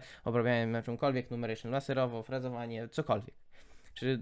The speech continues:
czy drukarka trzy D też tu znajdzie swoje jakieś odpowiedzi. E,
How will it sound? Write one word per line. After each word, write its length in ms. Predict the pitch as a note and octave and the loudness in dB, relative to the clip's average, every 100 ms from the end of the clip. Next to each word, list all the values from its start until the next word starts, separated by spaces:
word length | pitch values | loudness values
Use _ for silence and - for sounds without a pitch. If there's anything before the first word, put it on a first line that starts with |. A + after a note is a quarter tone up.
| - | 0
czy 140 | C#3+ | 0
drukarka 400 | B2+ C3+ A#2 A#2 | 2 2 2 0
trzy 140 | - A#2 | -4 -2
D 120 | A2+ | -2
też 180 | A#2 - | -4 -4
tu 100 | A2 | -4
znajdzie 300 | A2 G#2+ G#2+ | -2 -2 -4
swoje 240 | - A2 | -2 0
jakieś 260 | A2 G#2+ - | 0 -4 -6
odpowiedzi. 420 | - G2+ G2+ - - - - - - - - A2 | -4 -4 -4 -8 -14 -20 -20 -20 -20 -20 -10 -4
E, 340 | A2+ A2 | 0 0